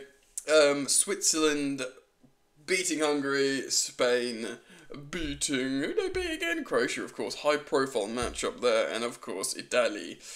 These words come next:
beating Albania. So we'll go in chronological order. Thank you for being here. If you, uh, enjoy my takes, my commentary, my opinion on football,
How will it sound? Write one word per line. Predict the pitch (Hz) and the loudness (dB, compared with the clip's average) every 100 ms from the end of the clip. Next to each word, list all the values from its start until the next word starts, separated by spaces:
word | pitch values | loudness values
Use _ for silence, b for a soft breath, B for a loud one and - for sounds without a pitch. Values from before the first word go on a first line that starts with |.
| B B _ | B B _
beating | 107 101 104 101 | -8 -4 -8 -6
Albania. | 113 117 95 - 196 214 175 135 107 - - - - | -4 -4 -6 4 6 6 4 0 -2 -10 -20 -14 -6
So | - | -2
we'll | 151 160 | 0 2
go | 180 | 2
in | 160 | 2
chronological | 175 160 156 147 151 151 | 0 2 2 0 -2 0
order. | 160 160 147 | 6 6 6
Thank | - - 262 226 | 0 0 2 2
you | 185 | -2
for | 180 | 2
being | 196 190 | 4 6
here. | 208 247 185 | 4 4 4
If | 156 175 | -2 -2
you, | 175 170 | 4 6
uh, | 151 147 143 | 8 6 2
enjoy | 147 143 156 147 | -2 2 2 2
my | 135 135 | 0 0
takes, | 160 135 - - | 0 -2 -2 0
my | 131 | -2
commentary, | - 139 117 - 135 127 135 135 B B - | 0 -2 -2 -4 -2 0 -2 -6 B B -6
my | 135 135 | 0 4
opinion | 127 - - 269 226 160 143 | 4 2 4 4 4 2 0
on | 135 | -2
football, | 139 151 - 135 214 | -2 -2 0 -2 -2